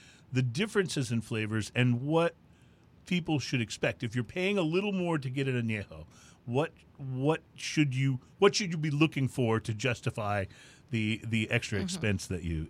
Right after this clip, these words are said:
Speaker 1: that you have s-, uh,
Speaker 2: And
Speaker 1: that you
Speaker 2: you
Speaker 1: put
Speaker 2: know
Speaker 1: into it?
Speaker 2: how I became interested in tequila, right?
Speaker 1: Well, I know you were born in Mexico.
Speaker 2: Yes.
Speaker 1: And I, I know that you have been interested a long time, but I'm not
Speaker 2: Yeah.
Speaker 1: sure how it started.
Speaker 2: Well, I, when I came to Texas in nineteen eighty-two, I think one of the, my,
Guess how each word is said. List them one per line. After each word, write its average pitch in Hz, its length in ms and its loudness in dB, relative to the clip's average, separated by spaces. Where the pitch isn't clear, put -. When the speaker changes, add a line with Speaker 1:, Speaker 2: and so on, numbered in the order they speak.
Speaker 1:
that 92 140 -4
you 78 80 -6
have 76 180 -10
s-, - 100 -18
uh, 233 40 -4
Speaker 2:
And 262 180 0
Speaker 1:
that 269 60 -6
you 330 80 0
Speaker 2:
you 359 60 0
Speaker 1:
put 330 80 -2
Speaker 2:
know 320 160 0
Speaker 1:
into 311 80 -4
it? - 20 -8
Speaker 2:
how 247 260 -2
I 226 220 -4
became 208 400 -6
interested 202 420 -8
in 185 140 -6
tequila, 208 420 -10
right? 190 320 -8
Speaker 1:
Well, 147 220 6
I 160 120 6
know 170 220 6
you 262 140 6
were 196 100 6
born 190 280 4
in 170 100 2
Mexico. 101 600 -2
Speaker 2:
Yes. 202 440 -2
Speaker 1:
And 135 420 6
I, 131 320 6
I 131 140 4
know 147 240 6
that 147 240 4
you 135 320 6
have 127 360 4
been 139 140 4
interested 143 300 -2
a 131 40 2
long 143 220 4
time, 160 300 2
but 117 100 0
I'm 143 100 4
not 175 140 2
Speaker 2:
Yeah. 220 60 -4
Speaker 1:
sure 202 340 2
how 175 280 0
it - 100 -6
started. 196 480 -2
Speaker 2:
Well, 277 560 2
I, 240 300 2
when 254 320 -2
I 262 100 2
came 330 320 -4
to 320 120 -8
Texas 262 520 -6
in 247 160 -4
nineteen 240 480 -4
eighty-two, 226 800 -6
I 214 120 -2
think 262 280 -4
one 247 160 -2
of 240 180 -6
the, 208 340 -6
my, 214 500 -6